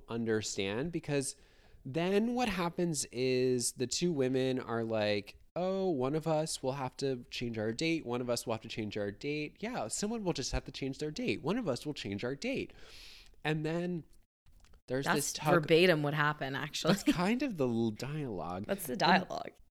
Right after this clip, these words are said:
Speaker 1: and then, um, what I'm still lost on is how they still ended up both having their wedding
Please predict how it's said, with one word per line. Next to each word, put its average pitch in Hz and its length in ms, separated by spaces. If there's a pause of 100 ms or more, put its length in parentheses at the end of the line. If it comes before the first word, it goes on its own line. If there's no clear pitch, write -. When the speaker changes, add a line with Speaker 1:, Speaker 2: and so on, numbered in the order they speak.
(180)
Speaker 1:
and 180 220
then, 254 480 (260)
um, 165 560 (1000)
what 208 120
I'm 285 160
still 214 300
lost 143 500
on 233 200
is 147 340 (280)
how 175 260
they 214 180
still - 540
ended 143 260
up - 340
both 123 520 (1200)
having 147 400
their 135 180
wedding 127 520